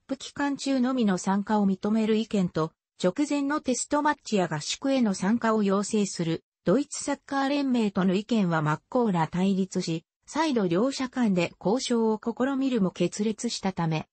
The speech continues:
参加を断念。千九百八十二年大会は度重なる怪我の影響もあって、出場を断念した。千九百八十四年七月十四日、西ドイツ代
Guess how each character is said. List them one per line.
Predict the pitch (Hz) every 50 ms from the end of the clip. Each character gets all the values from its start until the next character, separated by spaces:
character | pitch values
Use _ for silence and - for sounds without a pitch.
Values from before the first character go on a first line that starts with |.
| _ _ _
参 | - - 226 262 277
加 | - - 220 226 226
を | 214
断 | 196 202 202 202
念。 | 196 190 190 156 131 - _ _ _ _ _ _ _ _
千 | - - - 349 359 349 285
九 | - - 285 294 269
百 | 240 226 208 - - 165
八 | - - 175 - 269 269
十 | 247 285 285 277 269
二 | 262 262 247
年 | 240 226 208 185
大 | - - 185 220 233
会 | - 240 226 226
は | 214 208 196
度 | - 185 185 190 202
重 | - 240 220 - 226
な | 214 202 196
る | 185 185 180 180 _ _ _ _ -
怪 | - 185 185
我 | 214 262 294
の | 302 294
影 | 277 254 247 277 262
響 | - 277 277 277 262
も | 254 247 240
あ |
っ | 247 -
て、 | _ - - 165 165 175 _ _ _ _ -
出 | - - - - 285 277
場 | - 277 269 269 262
を | 254
断 | 226 202 190 220 240
念 | 240 247 233 208
し | - - -
た。 | - 151 - _ _ _ _ _ _ _ - - _ _ _
千 | - - 320 359 359 330 -
九 | - 277 294 285 254
百 | - 226 196 - 165
八 | 147 - 165 - - 262 254
十 | 240 262 262 254 240
四 | 233 233 214
年 | 220 220 214 202
七 | - - - - - 247 240
月 | 247 233 - - 233
十 | 208 247 262
四 | 247 202 175 -
日、 | _ - 165 156 - _ _ _ _ -
西 | 175 190 - - 269
ド | 262 320 330
イ | 330 -
ツ | - - 175
代 | 180 180 220